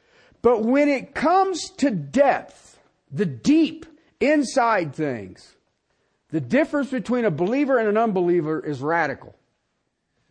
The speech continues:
It's not just radical. It's in opposition. They don't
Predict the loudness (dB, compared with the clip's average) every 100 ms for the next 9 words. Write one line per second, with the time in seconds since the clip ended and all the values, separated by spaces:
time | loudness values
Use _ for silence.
0 | _ _ _ _ _ _ _ _ _ _
1 | _ _ _ _ _ _ _ _ _ _
2 | _ _ _ _ _ _ _ _ _ _
3 | -8 -8 -6 -4 -2 -4 -4 -4 -4 -8
4 | -10 -8 -8 -10 -16 -20 _ _ _ _
5 | _ _ _ _ _ _ _ _ _ _
6 | _ _ _ _ _ _ _ _ _ _
7 | _ -14 -6 -4 -4 -2 0 0 0 -6
8 | -6 -4 -6 -4 -8 -8 -10 _ _ _
9 | _ _ _ _ _ _ _ _ _ _
10 | _ _ _ _ _ _ _ -18 -4 -2
11 | -2 2 4 4 0